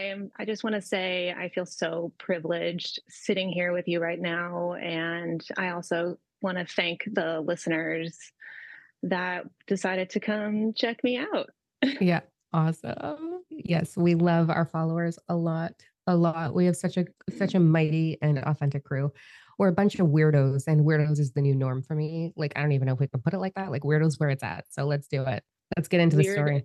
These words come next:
Speaker 1: weird is the new pink. <laughs>
Speaker 2: Weird is the new pink. <laughs> Love it.
Speaker 1: So, uh, my whole life, I've always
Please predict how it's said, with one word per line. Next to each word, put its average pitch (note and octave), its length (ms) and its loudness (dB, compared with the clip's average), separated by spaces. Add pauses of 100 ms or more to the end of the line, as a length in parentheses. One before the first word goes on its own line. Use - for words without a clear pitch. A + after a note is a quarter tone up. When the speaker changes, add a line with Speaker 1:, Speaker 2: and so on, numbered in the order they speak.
Speaker 1:
weird G3 400 -2
is F#3+ 120 -4
the F#3+ 100 -4
new F3+ 180 -4
pink. - 400 -6 (200)
<laughs> - 680 -10
Speaker 2:
Weird G3 180 10
is F#3 80 8
the F#3+ 80 8
new F3 180 10
pink. D#3 400 8
<laughs> F#3 1000 4
Love F#3 240 2
it. F#3 160 -2 (1000)
Speaker 1:
So, G#3+ 420 -2
uh, F#3 380 -6
my G3 160 -6
whole D4+ 200 -4
life, E3 440 -6
I've E3 320 -6 (160)
always E3 880 -4